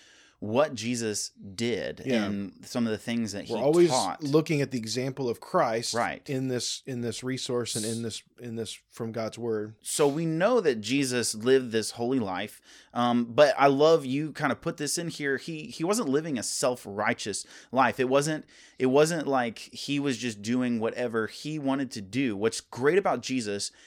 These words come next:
Speaker 1: him being God himself, he also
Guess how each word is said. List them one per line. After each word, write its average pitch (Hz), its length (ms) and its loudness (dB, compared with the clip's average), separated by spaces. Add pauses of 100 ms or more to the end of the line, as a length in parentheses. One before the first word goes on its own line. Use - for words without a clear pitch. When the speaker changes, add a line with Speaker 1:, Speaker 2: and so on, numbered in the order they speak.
(200)
Speaker 1:
him 165 360 -2
being 180 680 0
God 151 320 4
himself, 131 600 0
he 123 180 -4
also 135 640 2